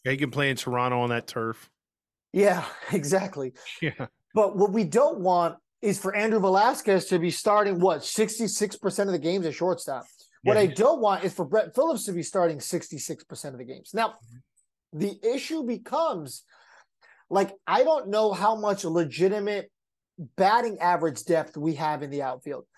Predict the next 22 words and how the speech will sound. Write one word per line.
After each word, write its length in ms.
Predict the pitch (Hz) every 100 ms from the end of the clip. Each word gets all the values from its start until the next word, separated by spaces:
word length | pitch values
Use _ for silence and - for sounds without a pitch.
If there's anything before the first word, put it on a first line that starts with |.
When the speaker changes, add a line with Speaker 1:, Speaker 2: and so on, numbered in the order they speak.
| _ _ _
Speaker 2:
If 320 | 180 180 175 -
Ward 840 | 185 135 160 214 269 294 294 208 - _ -
underperforms, 920 | 196 240 240 202 - 247 269 220 180
because, 320 | 190 - 196
I 120 | 170 185
mean, 180 | 196
he 280 | 180 180 247
had 200 | 269 302
a 60 | 233
good 220 | 175 247
year 260 | 202 285 349
last 360 | 233 180 -
year, 100 | 170
but 160 | 143 165
overall, 540 | 294 302 233 311 262
Taylor 340 | - 226 330 202
Ward 300 | 185 311 226
hasn't 260 | 226 180
had 200 | 151 262
an 60 | 185
amazing 360 | 156 226 185
career. 520 | 147 147 233 302 254